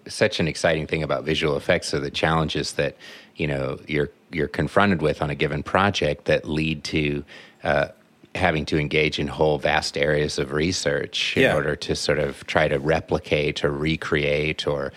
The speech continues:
Speaker 1: destroy or whatever it might be. And
Speaker 2: Yeah.
Speaker 1: so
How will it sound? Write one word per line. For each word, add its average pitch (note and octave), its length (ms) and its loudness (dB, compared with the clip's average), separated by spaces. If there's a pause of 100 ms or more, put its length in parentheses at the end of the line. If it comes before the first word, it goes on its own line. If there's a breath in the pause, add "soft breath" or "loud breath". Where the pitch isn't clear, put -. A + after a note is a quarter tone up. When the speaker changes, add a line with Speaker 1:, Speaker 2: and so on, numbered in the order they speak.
(200 loud breath)
Speaker 1:
destroy D#2 600 4
or D2+ 80 2
whatever D#2 300 4
it C#2 120 0
might D2+ 260 0
be. D#2+ 280 2
And D#2 120 0
Speaker 2:
Yeah. B2+ 60 2
Speaker 1:
so D2 280 0